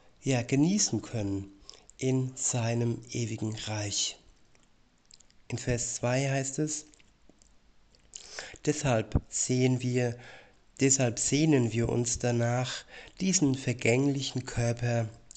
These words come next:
zu verlassen und freuen uns auf den Tag, an dem, an dem wir unseren himmlischen Körper anziehen dürfen wie ein neues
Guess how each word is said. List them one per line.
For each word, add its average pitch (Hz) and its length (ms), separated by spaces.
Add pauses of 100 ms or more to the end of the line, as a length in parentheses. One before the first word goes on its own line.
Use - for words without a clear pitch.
(220)
zu - 140
verlassen 127 720 (920)
und 131 160
freuen 156 420
uns - 560 (480)
auf 123 260
den 117 220
Tag, 117 580 (380)
an 117 140
dem, 131 440 (400)
an 127 120
dem 135 240
wir 131 580
unseren 127 460
himmlischen 143 640
Körper 120 640 (320)
anziehen 120 680
dürfen 127 680 (320)
wie 170 160
ein 120 220
neues 117 580